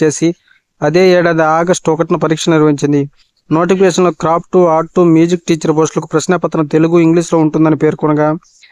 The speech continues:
దానికి విరుద్ధంగా కేవలం ఇంగ్లీష్లోనే పరీక్ష నిర్వహించడంతో పలువురు హైకోర్టులో పిటిషన్ దాఖలు చేశారు. వాటిపై సింగిల్ జడ్జి ఇచ్చిన ఉత్తర్వులు సవాల్ చేస్తూ దాఖలైన అప్పీల్పై జస్టిస్ విచారణ చేపట్టి ఇటీవల తీర్పు వెల్లడించింది. నోటిఫికేషన్ జారీ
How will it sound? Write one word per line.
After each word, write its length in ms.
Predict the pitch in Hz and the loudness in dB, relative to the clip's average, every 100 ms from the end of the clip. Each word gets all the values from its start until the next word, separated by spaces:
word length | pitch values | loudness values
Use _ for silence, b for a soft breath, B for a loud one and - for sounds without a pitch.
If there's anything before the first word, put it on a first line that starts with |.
| b _ | b _
దానికి 240 | 160 160 151 | -2 0 0
విరుద్ధంగా 400 | 165 175 185 175 | 0 0 2 2
కేవలం 360 | - 165 180 | 2 2 2
ఇంగ్లీష్లోనే 480 | 175 165 180 180 170 | 2 2 2 0 0
పరీక్ష 280 | 160 151 - | 0 -2 0
నిర్వహించడంతో 580 | 156 156 151 151 147 160 | 0 0 0 -4 -4 -4
పలువురు 320 | 160 160 160 | 0 2 2
హైకోర్టులో 440 | 156 156 180 165 | 0 0 -2 -2
పిటిషన్ 360 | 160 170 170 175 | -2 -4 -2 0
దాఖలు 220 | 156 151 | 0 0
చేశారు. 420 | 147 143 147 143 139 B B B - | -2 -2 -2 -4 -6 B B B -6
వాటిపై 340 | 160 165 180 | -4 -2 0
సింగిల్ 340 | 170 175 180 190 | 0 0 0 2
జడ్జి 240 | 190 165 | 0 -2
ఇచ్చిన 220 | 160 160 | -4 -2
ఉత్తర్వులు 340 | 156 151 175 165 | -2 0 0 0
సవాల్ 300 | 160 165 160 165 | 0 0 0 -2
చేస్తూ 420 | 147 - 160 165 b b b - | -2 -2 -2 -2 b b b -4
దాఖలైన 340 | 156 156 160 | -2 0 0
అప్పీల్పై 400 | 156 - 170 170 | 0 -2 -2 0
జస్టిస్ 560 | 165 156 156 - 160 - _ _ - | 0 0 -2 -2 -4 -6 _ _ -10
విచారణ 320 | 147 175 175 156 | -4 0 0 0
చేపట్టి 300 | 160 160 160 | 0 0 -2
ఇటీవల 260 | 151 165 160 | 0 2 2
తీర్పు 280 | 160 165 170 | 0 0 0
వెల్లడించింది. 760 | 156 147 151 - 143 139 135 - _ _ b b - | 2 0 -4 -4 -2 0 -2 -6 _ _ b b -4
నోటిఫికేషన్ 520 | 180 180 180 175 175 | -2 0 0 2 2
జారీ 220 | 165 160 | 2 0